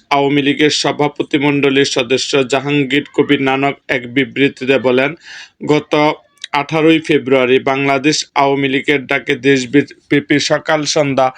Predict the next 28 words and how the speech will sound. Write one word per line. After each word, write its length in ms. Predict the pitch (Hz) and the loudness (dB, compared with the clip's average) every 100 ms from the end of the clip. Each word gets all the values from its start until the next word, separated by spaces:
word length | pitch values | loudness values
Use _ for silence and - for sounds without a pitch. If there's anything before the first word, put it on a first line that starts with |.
| - - | -10 -8
হরতাল 420 | 151 123 - 135 120 | -4 -4 -2 -2 -2
পালিত 380 | 123 110 98 | -4 -4 -4
হয়েছে। 340 | 110 104 101 110 - - _ | -6 -6 -8 -10 -12 -20 _
এ 140 | - 139 | -2 -2
হরতালে 520 | 131 135 - 139 135 | 0 -4 -2 0 0
দেশের 440 | 120 135 - 135 | 0 0 0 0
জনগণের 580 | 120 139 143 135 135 135 135 - | 2 2 2 2 2 0 -2 -6
অভূতপূর্ব 760 | 127 143 143 147 143 131 135 | -2 0 0 0 0 0 0
সাড়া 320 | 123 147 135 | 0 0 0
পাওয়া 260 | 120 127 113 | 2 2 0
গেছে। 280 | 104 104 107 - - - - | -2 -6 -10 -12 -20 -20 -4
হরতাল 440 | 135 127 - 143 135 | -4 -2 0 0 0
সফল 460 | - 139 151 139 | -4 -2 0 0
ও 40 | 135 | 0
সার্থক 520 | - 143 - - 135 - | -2 -4 -4 -4 -4 -2
করা 240 | 147 139 139 | 0 2 0
আমরা 400 | 139 135 135 135 - - - | -2 0 2 0 -2 -12 -10
বাংলাদেশ 640 | 147 143 147 143 143 151 - | -4 -2 0 0 0 -6 -4
আওয়ামী 320 | - 143 143 143 | 0 2 0 -4
লীগের 340 | 139 135 131 | -4 -2 -4
পক্ষ 420 | - 135 - - | -2 -4 -2 -4
থেকে 280 | 120 139 139 | -2 -2 -2
দেশবাসীকে 680 | 123 135 123 135 131 143 127 | 0 0 2 0 -2 -4 -6
আন্তরিক 640 | - 143 135 120 135 131 113 | -2 -2 -2 -2 0 0 -2
ধন্যবাদ 600 | 123 131 131 123 131 120 - - - | -2 0 -2 0 0 0 -8 -12 0
ও 140 | 143 | 0
কৃতজ্ঞতা 760 | - 165 151 156 131 147 135 110 | 0 -2 0 0 0 -2 0 -2
জানাই।" 300 | 107 104 | -2 -4